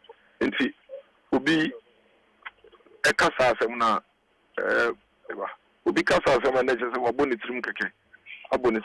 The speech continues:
room keke na, or the, or the Kasa Semna. As for those accusations,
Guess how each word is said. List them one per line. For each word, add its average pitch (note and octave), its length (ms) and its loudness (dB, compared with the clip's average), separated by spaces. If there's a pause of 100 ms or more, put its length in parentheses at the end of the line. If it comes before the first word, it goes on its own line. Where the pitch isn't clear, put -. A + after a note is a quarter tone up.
room A#2+ 200 4
keke A2 260 0
na, F#2+ 140 0 (160)
or A2 100 -2
the, A2 240 4
or - 160 -2
the A2+ 140 2
Kasa A2 400 0
Semna. F#2+ 320 -6
As E3 140 4
for - 100 4
those C3+ 220 2 (500)
accusations, A2+ 760 2